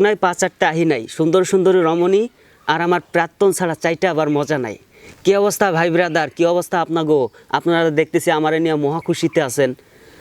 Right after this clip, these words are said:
আপনারা আমারে নিয়ে ট্রোল করতেছেন, কিন্তু এই ফাঁকি ভাই যে আপনাদেরকে লেগা কত কিছু করলো, এটা আপনারা দেখতেছেন না। এই যে, যে বইমেলাতে আমি সুন্দর সুন্দর রমণীর হাত ধরে যে কসলাকসলি করলাম,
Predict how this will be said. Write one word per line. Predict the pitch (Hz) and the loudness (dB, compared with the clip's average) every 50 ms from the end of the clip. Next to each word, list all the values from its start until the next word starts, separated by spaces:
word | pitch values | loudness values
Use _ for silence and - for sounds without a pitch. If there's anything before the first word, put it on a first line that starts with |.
| - - - - | -20 -12 -6 -2
আপনারা | - 151 - 180 185 175 175 | -2 0 2 0 0 0 0
আমারে | 170 170 175 170 170 | 0 0 0 0 2
নিয়ে | 175 170 151 - - | 0 0 -2 -2 0
ট্রোল | 165 180 190 190 | 2 2 2 2
করতেছেন, | - 190 170 - - 175 - 160 160 160 160 - _ _ _ _ | 2 0 -2 0 -2 -2 0 0 -2 -2 -2 -10 _ _ _ _
কিন্তু | - 160 147 147 180 | -2 -2 2 2 0
এই | 170 | 0
ফাঁকি | 156 - 160 165 - 196 | 0 -2 -4 0 0 0
ভাই | 175 180 180 175 | 0 0 0 0
যে | 156 | 0
আপনাদেরকে | 180 156 - 175 180 160 165 160 175 | -2 -2 0 -2 0 0 0 2 2
লেগা | 170 175 165 156 165 - | 2 2 2 0 -2 -4
কত | - 175 185 180 | -4 -4 -2 -2
কিছু | 208 175 185 - 180 | 0 0 0 -2 -2
করলো, | 165 - 185 170 160 156 | 0 0 2 2 2 2
এটা | 156 160 160 160 | 2 0 0 -2
আপনারা | 151 - 156 147 143 | -2 -2 -2 -2 -2
দেখতেছেন | 143 139 131 - - 135 - 139 127 | -2 -2 -4 -6 -6 -6 -4 -2 -2
না। | 123 117 113 - - - - - - - - - | -2 -4 -6 -8 -16 -20 -20 -20 -20 -12 -4 0
এই | - 190 | 2 2
যে, | 196 208 208 | 2 2 2
যে | 185 208 | 2 2
বইমেলাতে | 156 170 180 180 185 180 180 180 151 - | 2 2 2 4 2 2 2 0 0 -2
আমি | 175 160 170 | 0 0 0
সুন্দর | 165 - 170 165 175 170 | 0 0 2 2 2 0
সুন্দর | 151 - 175 170 170 160 | 2 0 2 2 2 2
রমণীর | 156 156 160 170 160 160 147 | 0 0 2 2 0 0 0
হাত | 139 151 151 | -2 -4 -4
ধরে | 151 143 160 156 151 | 0 0 0 0 2
যে | 143 143 | 0 -2
কসলাকসলি | - 151 - - 156 143 156 139 - 147 135 | -2 -4 -2 -2 -4 -2 -2 -4 -4 -4 -2
করলাম, | - 160 147 147 143 135 127 | 0 2 2 2 2 0 -2